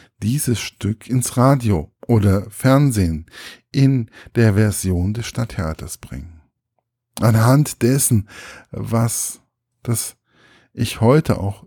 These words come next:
viele Junge in der Vorstellung gesehen habe, denke ich,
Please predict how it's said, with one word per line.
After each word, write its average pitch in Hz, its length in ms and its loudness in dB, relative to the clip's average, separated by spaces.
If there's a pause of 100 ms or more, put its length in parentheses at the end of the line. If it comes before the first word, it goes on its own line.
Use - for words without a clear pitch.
viele 160 480 0
Junge 101 600 2 (300)
in 135 160 2
der 110 160 4
Vorstellung 92 760 -4
gesehen 90 440 -2
habe, 127 240 -2
denke 117 340 2
ich, 135 400 -2